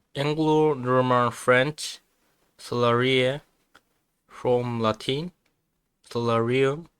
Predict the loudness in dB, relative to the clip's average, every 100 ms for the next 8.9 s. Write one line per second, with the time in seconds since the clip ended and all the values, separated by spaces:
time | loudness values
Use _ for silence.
0 | _ _ _ _ _ _ _ _ 0 2
1 | 2 2 2 2 0 -2 -2 0 0 -2
2 | -6 -4 -4 0 0 2 0 0 -4 -10
3 | _ -4 -2 0 2 2 0 -6 -10 _
4 | _ 0 2 4 2 0 -4 -8 -14 _
5 | -12 -10 -4 0 0 0 0 2 2 0
6 | -8 -20 _ _ _ _ _ _ -10 -2
7 | -2 -2 -4 -2 0 0 -2 -8 _ _
8 | _ _ _ -12 -4 -4 -4 -10 -20